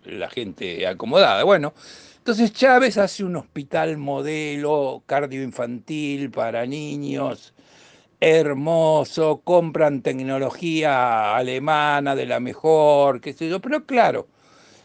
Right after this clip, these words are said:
eh, había médicos cubanos ayudando ahí, pero un, empiezan a cambiar la historia de la salud de los chicos en Venezuela, pero claro, esa te-,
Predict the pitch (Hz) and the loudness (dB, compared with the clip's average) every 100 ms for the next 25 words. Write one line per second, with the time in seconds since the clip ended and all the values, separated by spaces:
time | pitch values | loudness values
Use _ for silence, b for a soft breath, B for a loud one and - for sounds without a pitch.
0 | b _ _ 156 147 139 170 156 165 151 | b _ _ 2 4 4 6 4 2 -4
1 | 147 - - 139 170 180 165 156 151 156 | -4 -8 -8 -2 2 4 4 0 -4 -6
2 | 131 131 143 156 147 135 139 170 190 160 | -6 -8 -6 -6 -6 -4 -4 -4 -8 -10
3 | 143 151 254 294 196 151 131 120 104 85 | -12 -12 -10 -8 -8 -8 -10 -10 -14 -20
4 | 90 - - - - - 147 139 208 220 | -20 -20 -20 -20 -18 -10 -10 -6 -4 0
5 | 240 151 107 110 120 151 165 117 104 - | 0 0 -2 -2 2 2 2 -2 -6 -4
6 | 135 147 127 110 98 101 107 139 131 95 | -6 -2 -4 -4 -8 -10 -8 -6 -6 -8
7 | 85 - 131 123 127 - - - 101 98 | -12 -12 -10 -8 -8 -10 -20 -8 -8 -6
8 | 95 90 90 107 156 262 202 165 214 220 | -10 -16 -12 -12 -6 -2 -2 -2 -4 0
9 | 262 233 247 247 - | 2 2 0 -6 -10